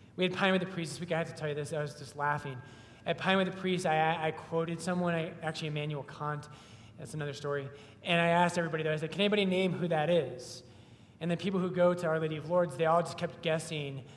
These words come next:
"Well, it's gotta be either Pope Benedict or Balthazar, 'cause that's all you quote," right? <laughs> And they could tell from the language it wasn't Jesus. But anyway, this is from Pope Benedict, 'cause he says it best.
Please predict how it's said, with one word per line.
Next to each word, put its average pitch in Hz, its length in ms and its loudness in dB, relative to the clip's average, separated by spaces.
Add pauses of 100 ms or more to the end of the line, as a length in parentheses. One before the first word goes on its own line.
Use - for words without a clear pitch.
(180)
"Well, 165 100 2
it's 165 120 -2
gotta 185 220 8
be 180 120 2
either 165 120 2
Pope 180 300 0
Benedict 165 580 2 (280)
or 151 200 0
Balthazar, 143 580 -2
'cause 135 100 -10
that's 147 160 -2
all 147 160 -2
you 135 120 -6
quote," - 520 -10 (720)
right? 160 380 -2
<laughs> 151 360 -2
And 214 120 8
they 220 80 6
could 240 100 2
tell 208 220 10
from 208 140 2
the 190 60 4
language 175 300 2
it 156 80 -4
wasn't 156 300 -2
Jesus. 156 580 -4 (720)
But 165 160 2
anyway, 156 380 2 (460)
this 185 120 0
is 185 60 0
from 185 160 0
Pope 185 160 4
Benedict, 180 420 -2
'cause - 480 -10
he 156 220 -10
says 160 240 -4
it - 80 -8
best. 151 460 -6